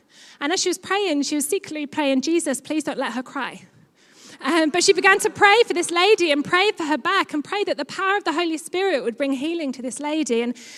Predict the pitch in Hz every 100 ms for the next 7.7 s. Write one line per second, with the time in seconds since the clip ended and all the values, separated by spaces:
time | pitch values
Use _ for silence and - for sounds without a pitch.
0 | - - 349 427 330 302 294 - 370 320
1 | 302 320 359 339 - 330 294 269 - -
2 | - - 349 359 302 233 349 - 330 302
3 | 262 302 330 339 339 294 294 349 349 254
4 | 269 339 440 285 254 226 220 294 - _
5 | _ _ - - - 320 302 - 311 370
6 | 330 - 311 294 302 339 339 285 247 254
7 | 233 240 - 294 220 - -